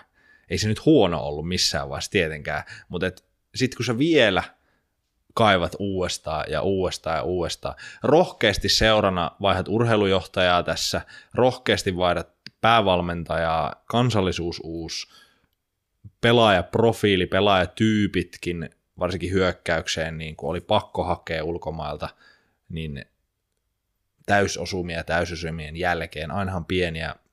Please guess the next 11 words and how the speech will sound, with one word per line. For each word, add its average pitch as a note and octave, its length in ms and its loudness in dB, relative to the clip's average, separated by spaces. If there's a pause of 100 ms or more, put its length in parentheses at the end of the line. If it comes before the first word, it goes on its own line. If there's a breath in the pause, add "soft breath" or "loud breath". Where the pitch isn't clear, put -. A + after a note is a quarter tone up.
(240)
härsyjä E2 500 -6
siellä D#2+ 320 -8
täällä, D2+ 360 -6
ei D#2 100 -8
kaikki - 400 -6
ole - 80 -8
ihan - 200 -12
onnistunut, D#2 520 -12
mut C#2 160 -14
et - 180 -16 (1040 loud breath)
on B2 400 0